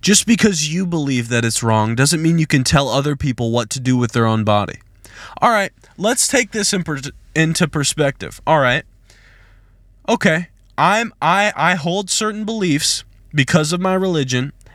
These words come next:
and because of that, I sh-, I can't really, you know, I can disagree with it, but I can't tell you what to do,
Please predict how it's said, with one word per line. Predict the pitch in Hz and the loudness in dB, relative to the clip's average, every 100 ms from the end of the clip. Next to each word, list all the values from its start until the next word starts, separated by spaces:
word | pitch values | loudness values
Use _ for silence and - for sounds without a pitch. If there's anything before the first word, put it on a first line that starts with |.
| - | -6
and | 156 156 | 0 0
because | 135 196 185 | 0 -2 -2
of | 208 | -6
that, | 165 139 131 - - | 0 2 0 -4 -4
I | 123 151 175 | 0 0 0
sh-, | - - | -8 0
I | 151 | 0
can't | 165 208 185 | 0 -4 -6
really, | - 165 160 | -6 -8 -6
you | 139 156 | -6 -6
know, | 147 | 0
I | 156 | 0
can | 208 233 | 0 -4
disagree | 214 214 196 185 202 | -2 -2 -2 -2 -2
with | 165 143 | -2 -2
it, | 117 | 0
but | 139 | 0
I | |
can't | 135 - 175 - | 0 -2 -6 -2
tell | 170 156 | -2 -2
you | 151 151 | -2 -2
what | 143 127 | 0 -2
to | - | -4
do, | 127 120 117 117 | -4 0 0 -2